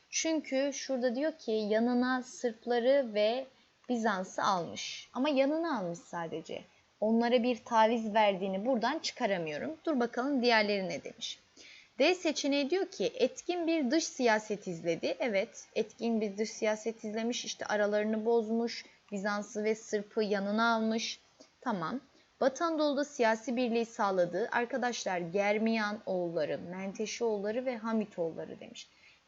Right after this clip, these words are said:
Hadi diğerlerinin nerede olduğunu bilmiyorsunuz varsayalım ama Menteşe yöresinin Muğla civarında olduğunu,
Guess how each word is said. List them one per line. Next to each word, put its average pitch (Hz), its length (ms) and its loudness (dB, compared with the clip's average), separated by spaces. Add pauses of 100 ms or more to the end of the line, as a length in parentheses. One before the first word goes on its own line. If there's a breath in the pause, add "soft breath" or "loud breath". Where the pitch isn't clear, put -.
(160)
Hadi 302 400 -4
diğerlerinin 247 540 4
nerede 233 280 2
olduğunu 196 340 0
bilmiyorsunuz 180 800 -4
varsayalım 170 680 -4
ama 233 220 -2
Menteşe 220 640 -4
yöresinin 180 600 -2 (340 soft breath)
Muğla 262 340 4
civarında 180 520 0
olduğunu, 160 560 -4